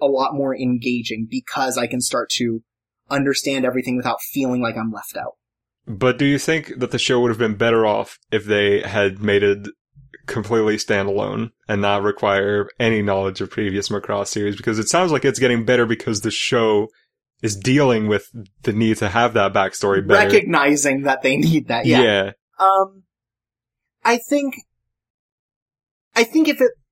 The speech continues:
Speaker 1: maybe weren't so heavily connected, yes, maybe.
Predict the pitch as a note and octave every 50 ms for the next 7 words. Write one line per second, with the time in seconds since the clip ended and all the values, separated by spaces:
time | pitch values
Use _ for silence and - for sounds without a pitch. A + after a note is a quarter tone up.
0 | _ _ G#3+ G#3 A3+ A#3 A#3+ A#3 A#3 A3 F#3+ F#3 G#3 A3 A3+ A#3 A3+ - - -
1 | - - A3+ G#3+ G#3+ G#3 G#3 G#3+ G#3+ G#3+ G#3 - - A3+ A3+ A3 G#3 A3+ A3+ A3
2 | - - A3+ A3 G#3+ A3 - - B3+ B3 G#3+ G#3 F#3 G#3+ G#3 A3+ - - - -
3 | - - _ _ - D#3 D#3 E3 D#3+ F3 F#3 F#3+ F#3+ F#3+ A3 A#3 C4